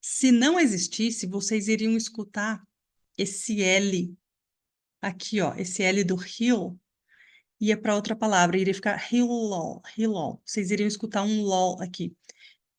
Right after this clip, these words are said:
Então, como a gente não escuta, ficou assim, ó, time. They say you heal all wounds. Perceba que ele fala all sem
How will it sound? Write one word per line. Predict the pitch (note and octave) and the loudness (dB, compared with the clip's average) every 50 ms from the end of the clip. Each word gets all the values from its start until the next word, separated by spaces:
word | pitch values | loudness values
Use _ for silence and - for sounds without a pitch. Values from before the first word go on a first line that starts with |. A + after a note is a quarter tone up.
| _ _ - | _ _ -2
Então, | A3 G3+ G3 - A3+ A3+ B3+ C#4 A#3+ F3+ F3+ F3+ - _ _ _ _ _ _ _ _ _ | 0 0 2 4 6 8 8 8 8 6 4 0 -6 _ _ _ _ _ _ _ _ _
como | A3 G#3+ A3+ B3+ | 2 4 6 6
a | B3 | 8
gente | A#3 B3+ A#3+ A#3 - G#3+ | 8 6 6 6 4 4
não | G3+ G#3+ C4 | 4 6 6
escuta, | C#4+ C#4 - - - - A3 C#4 E4 E4 E4 G3 D#3+ C#3 - _ _ _ _ _ _ _ _ _ _ _ - - _ _ _ | 6 4 2 -2 -2 0 2 2 2 0 0 -4 -4 -4 -6 _ _ _ _ _ _ _ _ _ _ _ -18 -18 _ _ _
ficou | _ - - G#3+ - - G#3+ | _ -6 -4 -4 -2 0 0
assim, | B3 A#3+ A#3+ - C4 | 0 0 2 2 2
ó, | G#3 E3+ - - - - _ - | 2 2 -2 -6 -10 -14 _ -16
time. | - - A#3+ B3 A#3 A3 G3+ F#3 E3+ D#3+ D#3+ E3+ F3+ F3+ - - _ - - _ _ _ _ _ _ _ - | -8 -4 -2 0 0 0 0 0 -2 -2 -4 -6 -8 -8 -10 -14 _ -20 -20 _ _ _ _ _ _ _ -8
They | F3+ A3 G3+ F#3 F#3+ | -6 -4 -4 -4 -4
say | - - - - A3+ G#3 G#3 A3+ B3+ D4 D#4+ D#4+ - - _ _ _ _ _ _ _ _ _ - | -4 -6 -4 -4 -2 0 2 2 2 2 2 -2 -6 -16 _ _ _ _ _ _ _ _ _ -4
you | G#3 G3+ G#3 G#3 G3 | 0 0 0 0 0
heal | - - - - - G3+ G#3 G#3+ B3 C4+ C#4 C#4+ - - _ _ _ _ _ _ _ _ _ _ _ _ _ _ | -4 -8 -10 -4 0 2 2 4 4 2 0 -2 -4 -10 _ _ _ _ _ _ _ _ _ _ _ _ _ _
all | G#3 G#3 G#3+ A3 A#3 A#3+ A#3+ G#3+ | 0 2 2 2 2 2 2 0
wounds. | G#3 F#3+ F3+ F3 F3 - | 0 0 0 0 0 0
Perceba | - G#3 F#3+ - - A3+ A3+ | 0 -2 -2 -2 -2 -2 -2
que | B3 B3 | -2 -2
ele | C#4 B3 | -4 -4
fala | A#3+ - A3 G#3 G#3 - - - _ | -4 -4 -6 -6 -6 -8 -12 -8 _
all | - F#3+ G3+ A3+ B3+ C4+ B3 F#3 F3+ F3 - - _ _ _ _ _ _ | 0 2 4 4 4 4 4 2 0 -4 -8 -12 _ _ _ _ _ _
sem | - - - - - B3+ A#3+ B3+ C4+ D4 D#4+ | -12 -10 -8 -4 -2 0 2 4 4 4 4